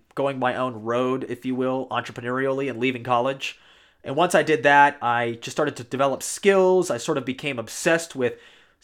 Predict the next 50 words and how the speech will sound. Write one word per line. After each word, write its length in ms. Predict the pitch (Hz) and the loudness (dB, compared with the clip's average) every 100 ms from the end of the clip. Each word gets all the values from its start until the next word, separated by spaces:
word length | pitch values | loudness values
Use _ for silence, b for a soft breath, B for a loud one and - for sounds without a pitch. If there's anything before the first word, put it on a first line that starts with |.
| _ | _
public 280 | 156 135 127 | 2 2 0
speaking 680 | - 233 226 208 190 180 175 | -2 -2 0 -2 -2 -2 -6
and, 560 | - 127 123 123 120 | -4 -2 0 0 -4
and 260 | 117 123 117 | -6 -6 -4
doing 220 | 131 135 | -4 -2
all 200 | 120 120 | 0 0
of 60 | 117 | 2
that 400 | 156 151 143 139 | 2 4 2 -2
and 160 | 123 | -6
doing 240 | 123 117 113 | -4 -4 -2
business 480 | 165 165 165 147 135 | 0 0 0 -6 -6
and 140 | 110 | -10
sales. 760 | - - 175 156 127 123 123 - b b b b | -10 -2 0 2 0 -2 -6 -14 b b b b
And 340 | 135 139 135 131 | 0 2 4 2
as 160 | 127 | 2
I 80 | 123 | 2
went 220 | 127 143 | 0 0
down 160 | 139 123 | 0 0
that 120 | 117 | -2
sales 440 | - 147 147 143 | -2 2 4 2
and 120 | 127 113 | -2 -2
business 340 | 147 147 135 | -2 -2 -2
rabbit 300 | 127 123 120 | 0 0 0
hole, 420 | 123 117 120 113 b b b | 0 0 0 -4 b b b
uh, 260 | - 123 123 | -6 -2 -2
I 120 | - 135 | 0 0
started 300 | - 147 139 | 2 2 0
to 80 | 131 | -2
realize 520 | 139 131 127 127 123 | 0 2 2 2 0
that 100 | 120 | 0
I 60 | 120 | 2
love 280 | 120 143 | 2 2
capitalism. 760 | 151 147 139 139 135 127 135 151 b b b - | 4 2 2 0 -2 -4 -6 -10 b b b -4
I 100 | 123 | -2
think 220 | 147 131 | -2 0
that 120 | 131 | 0
it's 140 | 120 123 | 0 -2
a 40 | |
beautiful 400 | 110 135 135 151 | -2 -2 0 -2
system. 480 | - 143 - 143 139 | -2 -2 -2 -4 -2
I 80 | 127 | -4
think 160 | 127 | -4
it 60 | 123 | -4
has 200 | 123 120 | -2 -4
its 120 | 117 | -8
problems, 640 | - 147 151 143 123 117 | -2 2 2 0 -4 -6
but 140 | - 120 | -8 -6
essentially 480 | - 139 139 127 | -6 -6 -2 0
it 80 | 120 | 0
is 340 | 123 135 127 | 0 0 -2